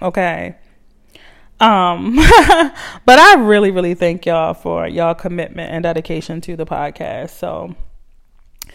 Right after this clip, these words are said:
thank y'all for joining, and I'll leave, leave y'all with,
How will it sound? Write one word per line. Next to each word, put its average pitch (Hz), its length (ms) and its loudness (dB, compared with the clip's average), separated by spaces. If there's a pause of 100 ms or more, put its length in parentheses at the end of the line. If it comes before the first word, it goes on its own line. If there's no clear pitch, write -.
(300)
thank 196 180 -6
y'all 175 120 -2
for 180 120 -8
joining, 185 300 -6
and 185 120 -10
I'll 180 200 -8
leave, 190 380 -10 (200)
leave 214 360 -8
y'all - 460 -10 (440)
with, 180 540 -12